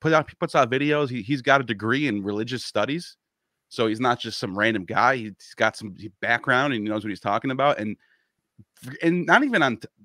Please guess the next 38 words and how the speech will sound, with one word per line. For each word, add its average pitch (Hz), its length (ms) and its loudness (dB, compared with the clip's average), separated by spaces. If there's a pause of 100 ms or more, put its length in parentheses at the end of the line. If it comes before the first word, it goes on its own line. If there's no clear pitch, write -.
on 262 120 0
top 160 300 -6
of 156 80 -6
the 120 60 -8
degree, 104 640 -8
you 131 180 -6
just 214 300 -6 (240)
are 113 220 2
in 147 160 -4
the, 131 160 -12
you're 156 200 -6
so, 170 380 -4 (760)
you're 139 80 -4
so 196 180 0
deep 147 340 -6
into 139 200 -2
this 170 140 -4
stuff 180 280 2
that 143 120 -2
you, 110 140 -8
you're 123 160 0
reading 131 260 0
it. 120 160 -4
You're 151 100 2
like 127 200 4
me, 147 80 2
you 107 140 -4
read 120 180 -6
it 117 80 -4
every 107 180 -4
night. 104 380 -4
And, 110 260 -6
like, 113 180 -4 (220)
the 151 80 2
degree 156 340 0
is 135 120 0
just, 120 160 -6
like, 110 180 0